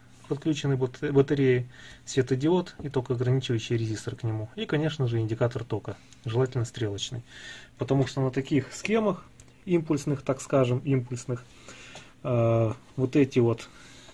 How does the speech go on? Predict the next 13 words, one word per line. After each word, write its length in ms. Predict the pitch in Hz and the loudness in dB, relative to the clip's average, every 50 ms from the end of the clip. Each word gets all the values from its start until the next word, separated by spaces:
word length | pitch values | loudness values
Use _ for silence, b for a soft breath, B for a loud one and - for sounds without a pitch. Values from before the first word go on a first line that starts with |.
| B | B
амперметры 720 | - 131 120 123 139 127 147 165 185 185 - 165 156 139 139 - - - - - B B B B B B B B - | -4 -2 0 0 0 2 4 4 4 4 4 2 2 2 0 -4 -12 -20 -20 -20 B B B B B B B B -6
начинают 480 | 131 120 - - 131 139 147 139 131 - | -4 -4 -2 -2 0 0 0 0 -2 -2
чудить 480 | - - 127 131 160 175 165 - - - - - - | -4 -4 -2 -2 -2 -2 -4 -8 -14 -16 -20 -16 -14
и 60 | - 165 | -14 -12
показывать 480 | - 127 - 131 127 120 120 110 - | -10 -6 -4 -2 -2 -2 -2 -6 -8
неточно. 420 | 113 107 - 107 101 - - - - | -10 -10 -10 -12 -14 -14 -8 -4 -2
Для 300 | 127 120 151 196 226 226 | 4 6 8 8 10 8
начала 680 | 220 208 - - - 175 180 185 180 180 175 160 151 B B B B B B B B B B B - - - - - - - - - - - - - - - - - | 8 6 6 8 10 12 12 12 12 12 12 10 8 B B B B B B B B B B B -20 -20 -20 -20 -20 -20 -20 -20 -20 -20 -20 -20 -20 -20 -20 -10 -2
на 180 | 143 143 165 180 | 2 6 8 8
управляющий 640 | 165 156 147 139 131 139 156 160 151 143 - - 135 | 6 6 6 6 8 10 10 10 8 8 6 4 4
электрод 580 | 123 123 123 - - - 135 139 143 143 - - - - - - - - _ _ - - | 4 4 4 2 4 6 8 8 8 8 4 -2 -20 -20 -20 -20 -20 -20 _ _ -18 0
тиристора. 520 | - 147 131 127 123 120 - - 123 123 | 2 4 6 6 4 4 2 0 -2 -2
Кстати, 480 | 117 - - 143 131 127 - 123 113 | 0 4 8 8 8 8 8 4 0